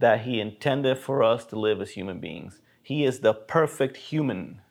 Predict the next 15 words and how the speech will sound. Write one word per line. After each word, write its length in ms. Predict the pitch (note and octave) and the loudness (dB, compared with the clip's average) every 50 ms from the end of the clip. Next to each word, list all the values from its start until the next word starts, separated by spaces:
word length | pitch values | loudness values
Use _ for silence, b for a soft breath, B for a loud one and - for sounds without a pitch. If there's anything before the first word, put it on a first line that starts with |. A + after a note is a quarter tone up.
| _ _ _ _ _ _ _ _ _ _ _ _ _ _ _ _ _ _ _ _ _ _ _ _ - | _ _ _ _ _ _ _ _ _ _ _ _ _ _ _ _ _ _ _ _ _ _ _ _ -10
and 160 | - A2+ A#2 | -6 -4 0
we 100 | A#2+ A#2+ | 2 4
are 120 | A#2 A2+ | 4 2
to 180 | A2 - - B2 | 2 -2 -6 -6
live 680 | G#2+ A2+ A#2 C3+ D#3+ F3+ E3+ D3+ B2+ B2 A#2 A2+ A#2+ A#2 - _ _ _ _ - | -4 0 2 4 6 6 6 6 6 4 2 0 -2 -6 -12 _ _ _ _ -8
as 200 | A2 G#2+ G2 - | -8 -8 -6 -4
he 120 | C3 B2+ | -4 -2
lived. 340 | A2 G2 D#2 G1+ - - - _ _ _ _ _ _ _ _ _ _ _ _ _ _ _ _ _ _ _ _ _ _ _ _ _ _ _ _ _ _ _ _ _ _ _ _ _ _ _ | -2 -2 -4 -6 -8 -14 -20 _ _ _ _ _ _ _ _ _ _ _ _ _ _ _ _ _ _ _ _ _ _ _ _ _ _ _ _ _ _ _ _ _ _ _ _ _ _ _
And 180 | - G#2 G#2 G#2+ | -8 -4 0 2
all 500 | B2 C3+ C#3 C3+ C3+ C3+ C3 C3 B2+ A#2+ | 4 6 6 6 8 8 6 6 4 2
of 120 | A2+ B2 | -2 -4
the 80 | A#2+ - | -6 -6
things 340 | - B2+ G#2 G2 F2+ - | -4 -4 -4 -4 -6 -4
that 220 | - D#2 D#2 E2+ F2 | -2 -2 -2 -2 -2
we, 300 | E2+ E2 F2 F#2 - | -4 -4 -4 -6 -8